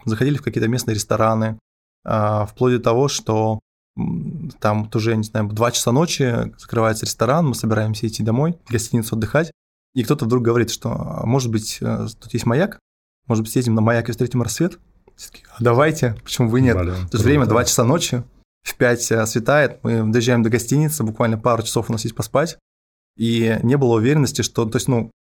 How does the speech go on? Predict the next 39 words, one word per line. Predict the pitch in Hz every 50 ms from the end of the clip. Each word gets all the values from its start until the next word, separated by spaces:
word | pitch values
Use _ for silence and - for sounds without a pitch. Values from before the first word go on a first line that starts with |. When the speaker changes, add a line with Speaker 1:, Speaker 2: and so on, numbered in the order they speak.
| _ _ _ -
Speaker 1:
на | - 117
словах | - - 131 131 143 170 180 175 -
там | - 120 120 117 117 120
ночью | 139 156 151 - 127
все | - - - -
такие: | - 120 - 127 117
"Да, | 123 165 202 -
Speaker 2:
Да, | 120 - -
Speaker 1:
конечно, | 190 190 170 - 156 156
Speaker 2:
погнали, | 160 170 151 151 -
все | 151 - 151
Speaker 1:
поехали". | 139 120 117 120 143
Speaker 2:
уснули. | 123 143 147
Speaker 1:
Да-да-да. | 117 113 - - - - - - - 190 131 120
Да-да-да. | 127 127 127 127 127 120 113 110
Я, | 110 117 - - - -
я | 143 143
думал, | 156 151 143
что, | 151 - 135
ну, | 127 127
я | 127 123
приду | 123 - - 135 139 139 143 135
на | 127 123
первый | - 127 117 117 120
этаж, | 117 156 185 208 -
в | - -
холл, | - 139 123 -
и | 117
там, | 107 - 117 127
ну, | 139 117
просто | - 131 - - 123
никого | - 127
не | 123 127
будет, | 165 147 -
потому | - 131 127
что | - -
там | - 117 110 110
тяжело | 117 113 117 113
встать. | 113 - - 113 110 -